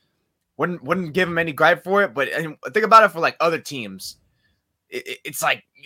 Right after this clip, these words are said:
th-, th-, you're doing this now, now, man. It, it'd be different if, like, you had a good season or, like,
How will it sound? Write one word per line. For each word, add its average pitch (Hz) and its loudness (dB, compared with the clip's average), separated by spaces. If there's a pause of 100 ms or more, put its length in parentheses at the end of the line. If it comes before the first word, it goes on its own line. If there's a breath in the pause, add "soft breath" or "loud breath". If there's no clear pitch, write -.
th-, 165 -12
th-, 165 -8
you're 160 -8
doing 208 0
this 180 -6
now, 143 -4 (100)
now, 139 0
man. 185 -2
It, 151 0
it'd 170 0
be 196 -6
different 170 0
if, 139 -12
like, 117 -4
you 123 -12
had 139 0
a 127 -4
good 110 -10
season 165 -8
or, 127 -6
like, 120 -2